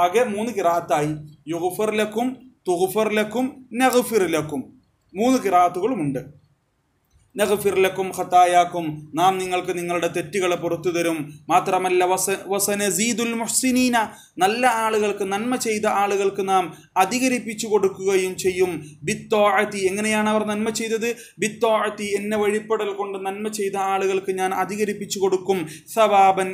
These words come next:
പ്രതിഫലത്തെ അധികരിപ്പിച്ചു കൊടുക്കും. ഫബദ്ദലല്ലദീന ളലമു, ഫബദ്ദലല്ലദീന ളലമു, അപ്പോൾ അക്രമം പ്രവർത്തിച്ചുകൊണ്ട് പകരമാക്കിയ ആളുകളുണ്ടല്ലോ, മിൻഹുമാ, ബനു ഇസ്രായേലുകളിൽ നിന്ന്.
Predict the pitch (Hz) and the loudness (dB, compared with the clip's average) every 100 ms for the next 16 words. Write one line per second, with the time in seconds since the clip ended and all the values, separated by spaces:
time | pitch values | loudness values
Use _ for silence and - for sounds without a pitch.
0 | 185 190 185 185 190 185 190 185 180 185 | -4 -4 -4 -2 -2 -2 0 0 0 0
1 | 180 185 156 175 180 175 185 175 143 151 | 0 -2 -6 -2 -2 0 -2 -2 -4 -12
2 | - _ _ _ _ _ _ _ _ - | -20 _ _ _ _ _ _ _ _ -4
3 | 185 185 156 185 190 185 185 185 190 185 | 0 0 2 2 4 4 4 2 0 0
4 | 190 190 196 196 190 - - _ 180 190 | 2 0 0 0 -2 -4 -12 _ -2 0
5 | 208 - 214 220 220 220 220 226 226 220 | 0 0 0 2 2 0 0 -2 -2 0
6 | 226 226 226 202 - - 180 220 214 208 | 0 0 -2 -4 -6 -4 0 0 2 0
7 | - 233 233 226 226 220 220 226 214 214 | 2 2 2 2 2 2 0 -4 -6 -2
8 | 220 220 220 226 220 254 240 233 233 226 | 0 -2 2 2 4 4 4 2 2 0
9 | 220 214 214 214 214 208 208 208 196 170 | 2 4 4 2 2 0 0 0 0 -2
10 | - - 196 214 196 202 202 196 202 214 | -8 -8 -4 -2 -2 0 0 0 0 -2
11 | 214 208 214 208 202 202 208 202 202 202 | -4 -2 2 2 4 2 2 0 0 -4
12 | 196 | -4